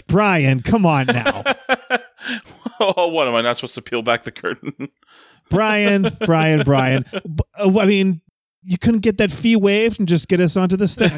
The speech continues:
Speaker 1: You can't get your, <laughs> you're just worried about yourself, getting yourself onto the show. I understand.
Speaker 2: I'm just worried about getting myself, uh,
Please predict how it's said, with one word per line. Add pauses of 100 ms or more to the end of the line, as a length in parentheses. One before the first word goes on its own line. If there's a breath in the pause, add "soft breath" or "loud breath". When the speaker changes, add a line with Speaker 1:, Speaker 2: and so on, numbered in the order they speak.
Speaker 1:
You
can't
get
your, (460)
<laughs>
you're
just
worried
about
yourself,
getting
yourself
onto
the
show.
I
understand.
Speaker 2:
I'm
just
worried
about
getting
myself,
uh,